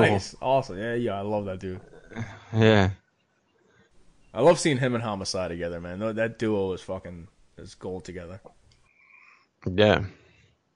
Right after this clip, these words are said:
Speaker 1: But yeah,
Speaker 2: Yeah.
Speaker 1: as far as, uh, anything else on Jersey All Pro,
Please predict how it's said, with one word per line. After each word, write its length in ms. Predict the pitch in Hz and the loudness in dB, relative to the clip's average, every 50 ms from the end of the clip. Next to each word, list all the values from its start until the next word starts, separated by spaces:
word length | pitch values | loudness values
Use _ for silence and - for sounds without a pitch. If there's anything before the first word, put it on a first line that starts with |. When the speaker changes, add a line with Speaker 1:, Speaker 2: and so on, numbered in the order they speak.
| _ _ _ _ _ _ _ _ _ _ _ _ _ _ _ _ _ - - - | _ _ _ _ _ _ _ _ _ _ _ _ _ _ _ _ _ -20 -20 -14
Speaker 1:
But 220 | 135 127 120 113 | -8 -2 0 4
yeah, 260 | 107 98 98 98 90 - - - - - _ - - - - - | 4 4 4 4 2 -2 -10 -18 -20 -20 _ -20 -20 -16 -12 -8
Speaker 2:
Yeah. 40 | 123 | -8
Speaker 1:
as 120 | 117 - | -8 -4
far 180 | - 147 147 147 | 0 2 2 2
as, 160 | 139 127 123 | 2 2 2
uh, 200 | 127 117 113 113 | 2 2 2 2
anything 320 | 113 120 131 127 - 139 123 | 2 0 -2 -4 -4 -4 -4
else 220 | 120 127 117 - | -2 -2 -2 -4
on 140 | 127 110 104 | -4 -6 -4
Jersey 320 | 98 117 107 107 95 104 | -4 -2 -2 -2 -2 -4
All 120 | 101 98 98 | -4 -4 -4
Pro, 340 | - - 98 95 92 95 | -6 -4 -4 -4 -4 -6